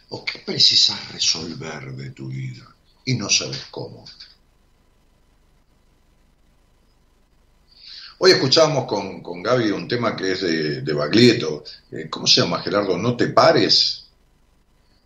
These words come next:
"No te pares, no te pares", una forma más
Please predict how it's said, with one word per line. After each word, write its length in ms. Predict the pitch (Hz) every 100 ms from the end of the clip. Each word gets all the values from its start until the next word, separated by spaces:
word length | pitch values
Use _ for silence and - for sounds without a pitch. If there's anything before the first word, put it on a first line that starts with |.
| _ _
"No 140 | 104
te 100 | -
pares, 380 | - 120 117 104
no 120 | 98
te 100 | 95 95
pares", 420 | 113 113 95 -
una 160 | 95
forma 300 | 90 104 98
más 480 | 90 104 - - -